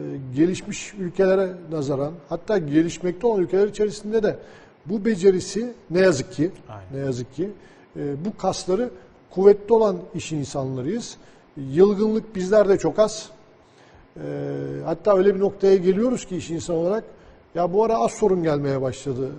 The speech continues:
Speaker 1: E,
Speaker 2: Ne oluyor?
Speaker 1: ne oluyor? Bir şey mi var?" demeye başladık artık.
Speaker 2: Evet.
Speaker 1: E, tabii sorunu çözme becerisi olan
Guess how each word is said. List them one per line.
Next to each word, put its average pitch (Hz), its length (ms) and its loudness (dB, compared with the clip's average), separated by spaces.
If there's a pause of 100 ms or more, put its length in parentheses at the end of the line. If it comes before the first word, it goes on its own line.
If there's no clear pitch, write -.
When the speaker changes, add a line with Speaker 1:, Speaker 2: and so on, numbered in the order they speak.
(140)
Speaker 1:
E, 127 100 -6
Speaker 2:
Ne 123 60 -2
oluyor? 120 320 -2 (180)
Speaker 1:
ne 160 60 -4
oluyor? 185 380 6
Bir 127 60 -8
şey 190 160 4
mi 185 120 2
var?" 143 260 0
demeye 135 320 -2
başladık 123 440 -8
artık. 123 280 -10 (200)
Speaker 2:
Evet. 107 460 -10
Speaker 1:
E, 82 260 -4 (200)
tabii 226 300 2 (400)
sorunu 190 680 -2
çözme 160 640 -2
becerisi 160 520 4
olan 151 280 0